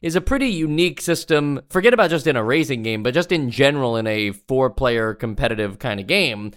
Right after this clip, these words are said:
where if you finish in first, you gain an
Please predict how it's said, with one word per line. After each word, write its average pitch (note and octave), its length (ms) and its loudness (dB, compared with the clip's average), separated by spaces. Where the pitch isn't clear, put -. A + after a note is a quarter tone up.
where C3+ 460 4
if C#3+ 160 -2
you A3 440 -2
finish G#3 360 4
in C#3+ 120 -2
first, D#3+ 600 -4
you D#3 240 2
gain E3+ 360 2
an D#3 160 2